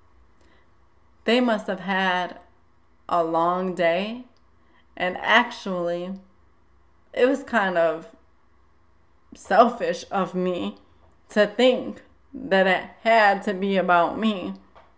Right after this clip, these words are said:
And actually, the fact that they were mature enough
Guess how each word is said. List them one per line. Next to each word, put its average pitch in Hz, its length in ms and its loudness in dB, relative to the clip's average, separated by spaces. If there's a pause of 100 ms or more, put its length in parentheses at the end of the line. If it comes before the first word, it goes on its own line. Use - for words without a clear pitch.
(680)
And 233 260 4
actually, 226 880 -2 (100)
the 220 100 -2
fact 233 340 0
that 202 160 -10
they 226 140 -2
were 190 420 -2 (960)
mature 247 600 2
enough 190 540 -2